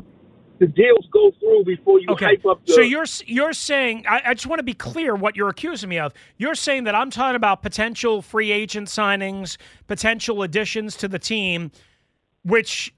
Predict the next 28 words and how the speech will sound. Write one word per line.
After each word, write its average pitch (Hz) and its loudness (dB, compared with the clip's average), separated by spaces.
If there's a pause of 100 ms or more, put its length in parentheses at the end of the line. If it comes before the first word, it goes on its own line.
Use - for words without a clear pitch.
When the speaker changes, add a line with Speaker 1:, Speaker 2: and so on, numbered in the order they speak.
Speaker 2:
right 226 0
now, 214 0 (180)
essentially, 202 -4 (240)
I 185 -2
mean, 190 -6
again, 175 -2
there's, 170 -4 (100)
there's 170 -6
no 202 -4
credible 196 -4
rumors, 180 -6
there's 175 -4
no 196 -2
credible 190 -6
reports, 180 -6 (340)
and 196 -4
there's 185 -2
certainly 240 -4
no 196 -2
signings. 190 -4 (340)
And 202 -4
you're 247 2
saying, 214 -2
"Why 208 0
don't 247 -6
you 214 -6
talk 208 -2
about 190 0